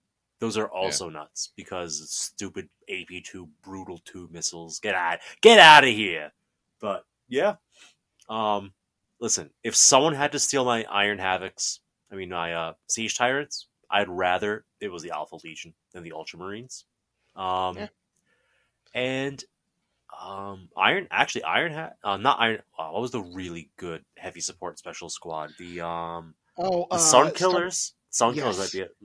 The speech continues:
Speaker 2: Yep,
Speaker 1: interesting
Speaker 2: Sun
Speaker 1: pick,
Speaker 2: Killers.
Speaker 1: too. See, Dan's like, "I need close combat units." I'm like, "What's, like, insane ranged firepower I could add to this for the long range battle?"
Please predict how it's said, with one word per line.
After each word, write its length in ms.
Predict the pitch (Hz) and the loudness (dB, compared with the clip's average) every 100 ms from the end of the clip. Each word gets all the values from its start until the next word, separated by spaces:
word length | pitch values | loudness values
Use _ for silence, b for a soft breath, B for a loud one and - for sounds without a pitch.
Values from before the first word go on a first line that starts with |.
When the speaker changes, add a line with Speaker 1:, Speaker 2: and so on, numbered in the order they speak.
| - | -8
Speaker 2:
Yep, 160 | 92 | -8
Speaker 1:
interesting 220 | - 95 85 | -6 -10 -8
Speaker 2:
Sun 0 | |
Speaker 1:
pick, 240 | 85 95 | -8 -8
Speaker 2:
Killers. 0 | |
Speaker 1:
too. 240 | 98 82 - _ _ _ _ B B - | -10 -12 -16 _ _ _ _ B B -6
See, 180 | 151 | -4
Dan's 260 | 127 143 160 | 4 4 4
like, 100 | 127 | 2
"I 80 | 123 | 2
need 140 | 139 - | 0 -2
close 200 | 113 - | -4 -2
combat 280 | 98 104 120 | 0 0 -2
units." 160 | 113 | -2
I'm 160 | 104 92 | -4 -2
like, 160 | 85 - - | -6 -8 -14
"What's, 460 | 87 101 - - _ | -2 0 0 -6 _
like, 280 | 117 98 - - | -6 -6 -8 -12
insane 640 | 101 - - 95 92 85 | -4 2 2 2 -2 -6
ranged 540 | 82 87 90 85 80 - | -10 -6 -4 -6 -8 -6
firepower 440 | 82 78 82 76 | -4 -4 -6 -8
I 60 | 73 | -10
could 120 | - | -10
add 220 | 80 78 - | -8 -8 -8
to 80 | 95 | -10
this 200 | 113 - | -8 -10
for 120 | 85 | -10
the 60 | 85 | -10
long 460 | 76 82 87 82 | -8 -2 -2 -2
range 300 | 73 69 - | -8 -16 -20
battle?" 300 | 67 67 - | -20 -20 -20